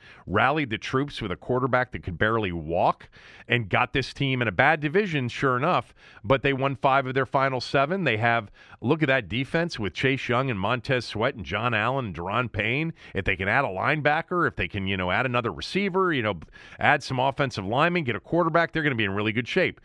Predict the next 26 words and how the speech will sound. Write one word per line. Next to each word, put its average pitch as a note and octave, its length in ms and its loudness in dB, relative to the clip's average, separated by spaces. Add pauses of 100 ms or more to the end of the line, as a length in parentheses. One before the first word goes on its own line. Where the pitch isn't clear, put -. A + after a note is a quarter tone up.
(240)
This E3 320 2
year, A#2+ 240 2
it's - 200 -6
like, G2+ 180 0
whoa, G2+ 380 2
the E2+ 100 -4
defense B2 640 -2 (280)
took - 220 -2
a G2 100 0
major A#2+ 580 0
step - 340 -4
back. D#2 340 -2
All A2 120 2
of G#2 40 -2
a G2+ 60 -6
sudden, B2+ 340 -2
the F#2+ 100 -2
optimism A#2 580 -2
about F#2+ 240 0
the G2 80 -6
defense G2+ 480 -2
and F#2 160 -2
the F#2 200 -2 (180)
star F3 580 2
defensive D3+ 640 -2
players, D#2 600 -4